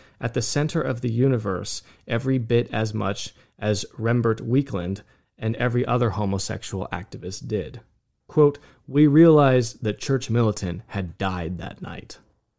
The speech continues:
Bramer said of his conversation on April tenth with Voris's spiritual director. Bramer then called Voris on the phone and related the conversation he had with Mark DeYoung. He then asked Voris,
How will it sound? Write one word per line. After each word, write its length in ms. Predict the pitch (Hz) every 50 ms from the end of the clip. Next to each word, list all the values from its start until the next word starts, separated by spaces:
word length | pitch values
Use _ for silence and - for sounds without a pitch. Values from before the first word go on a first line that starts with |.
| _ -
Bramer 320 | - 113 110 104 101 101 92
said 400 | - - 98 92 92 90 87 107 _ _ _ _ _ -
of 120 | 107 104
his 120 | 101 101 -
conversation 880 | - 120 113 110 104 107 98 - 110 104 101 - - 101 95 95 - - _ _ _ -
on 180 | 107 101 98 - -
April 300 | 110 110 113 113 110 101
tenth 480 | - - - 107 90 80 82 - - _ _ _ _ _ _ -
with 200 | 107 104 95 104
Voris's 420 | 117 110 107 104 95 - - -
spiritual 440 | - - - 104 101 98 - - 95
director. 560 | - - 80 80 82 - - - - - - - _ _ _ _ _ -
Bramer 320 | 127 127 135 143 143 139
then 200 | 123 127 123 120
called 340 | 117 - 127 113 110 104 101
Voris 560 | 104 123 131 131 123 110 101 101 - - - - -
on 180 | 120 120 131 135
the 80 | 123
phone 380 | 113 - 120 113 110 110 110 101
and 220 | - 110 107 104
related 460 | 107 107 104 113 123 139 127 117 98
the 80 | 107 107
conversation 840 | - - 104 98 95 90 101 95 - - 95 90 90 - - 101 98
he 160 | 95 110 110
had 260 | 104 107 107 104 101
with 200 | 104 101 104 101
Mark 360 | 104 98 87 87 92 - - -
DeYoung. 440 | 98 98 101 123 123 110 82 80 107 - _ _ _ _ _ _ _ _ _ _ _ _
He 120 | - 120 117
then 220 | 123 131 131 131
asked 340 | - 120 120 117 117 - 117
Voris, 560 | 113 117 120 110 104 87 90 - - - -